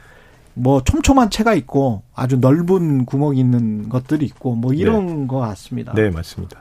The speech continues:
Speaker 2: 네.
Speaker 1: 아니면 동그란 채도 있고 <laughs> 네모난
Speaker 2: 네,
Speaker 1: 채도
Speaker 2: 네.
Speaker 1: 있고.
Speaker 2: 네.
Speaker 1: 예. 그런데 이게 산업에도 많이 쓰이고 학문에도 많이 쓰이고 그러는 것 같습니다.
Speaker 2: 네.
Speaker 1: 구체적으로 보면.
Speaker 2: 어, 굉장히 많이 쓰입니다. 뭐
Speaker 1: 음.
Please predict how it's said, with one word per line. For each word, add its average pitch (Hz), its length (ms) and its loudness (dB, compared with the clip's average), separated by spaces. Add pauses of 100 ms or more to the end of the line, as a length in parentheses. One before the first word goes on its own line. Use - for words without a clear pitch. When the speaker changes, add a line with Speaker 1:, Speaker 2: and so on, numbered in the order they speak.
(140)
Speaker 2:
네. 82 180 -8
Speaker 1:
아니면 151 380 0
동그란 262 460 4
채도 220 260 2
있고 - 340 2 (180)
<laughs> 135 200 0
네모난 233 520 4
Speaker 2:
네, 220 140 -2
Speaker 1:
채도 240 200 4
Speaker 2:
네. 190 80 4
Speaker 1:
있고. 151 340 -4 (220)
Speaker 2:
네. 80 120 -2 (420)
Speaker 1:
예. 123 440 0 (880)
그런데 254 480 6
이게 185 560 4 (160)
산업에도 220 800 2
많이 135 320 2
쓰이고 135 680 2
학문에도 233 440 4
많이 131 400 0
쓰이고 147 400 -4
그러는 202 260 0
것 185 100 -2
같습니다. 123 360 -4
Speaker 2:
네. 123 40 -8
Speaker 1:
구체적으로 120 540 0
보면. 110 220 -10 (340)
Speaker 2:
어, 104 440 0 (100)
굉장히 165 300 4
많이 104 180 0
쓰입니다. 85 440 -6
뭐 92 140 0
Speaker 1:
음. 120 380 0